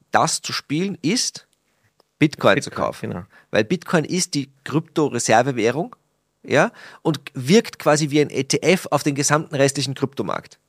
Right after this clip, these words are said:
Speaker 1: ja. Und wenn du mit der Bitcoin-Performance nicht zufrieden bist, denkst, und dann gibt's den,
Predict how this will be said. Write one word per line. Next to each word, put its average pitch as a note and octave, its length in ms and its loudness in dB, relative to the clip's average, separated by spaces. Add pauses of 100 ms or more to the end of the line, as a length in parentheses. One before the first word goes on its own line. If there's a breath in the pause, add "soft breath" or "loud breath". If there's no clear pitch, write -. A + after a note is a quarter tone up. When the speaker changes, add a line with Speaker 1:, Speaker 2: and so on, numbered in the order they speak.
(140)
Speaker 1:
ja. C#3+ 260 0 (460 loud breath)
Und C3 140 0
wenn D#3+ 140 6
du G3+ 80 2
mit E3 220 0
der C3 60 6
Bitcoin-Performance A2 1700 -2
nicht - 340 -8
zufrieden D#3+ 400 -2
bist, G2 200 -4
denkst, G2 240 -2
und G2+ 160 -8
dann F2+ 140 -6
gibt's - 260 -8
den, F2 200 -8